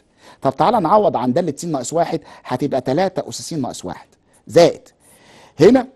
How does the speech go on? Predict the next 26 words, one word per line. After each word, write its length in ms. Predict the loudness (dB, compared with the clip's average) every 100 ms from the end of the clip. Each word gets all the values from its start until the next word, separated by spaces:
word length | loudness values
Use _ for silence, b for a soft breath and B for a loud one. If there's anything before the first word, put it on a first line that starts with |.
| _ -2
تلاتة 520 | 4 4 4 -2 -6
أس 140 | -10
س 120 | -8
ناقص 380 | -6 -6 -6 -8
واحد، 240 | -8 -8 -12 _ 2
هنا 300 | 4 6 2 B B -4
تلاتة 460 | 2 4 4 -2 -8
أس 60 |
س 220 | -10 -8 -6
زائد، 380 | -4 -2 -4 -8 _
آه، 80 | -2
واحد. 280 | 0 0 -4 _ _ _ b b b b 4
أعمل 260 | 4 4
إيه 60 | 4
يا 60 | 4
مستر 300 | -2 -6 -4
بعد 180 | -4
كده؟ 180 | -4 -6
نقول 220 | -4 -4
له 80 | -2
عند 260 | -2 -4 -4
قسمة 380 | -6 -6 -6 -6
الأساسات 640 | -8 -10 -12 -6 -6 -4
المتحدة 600 | -6 -8 -6 -6 -6 -8 B B 0
الأساس 440 | 0 2 0 0
بينزل، 380 | 0 0 0 -4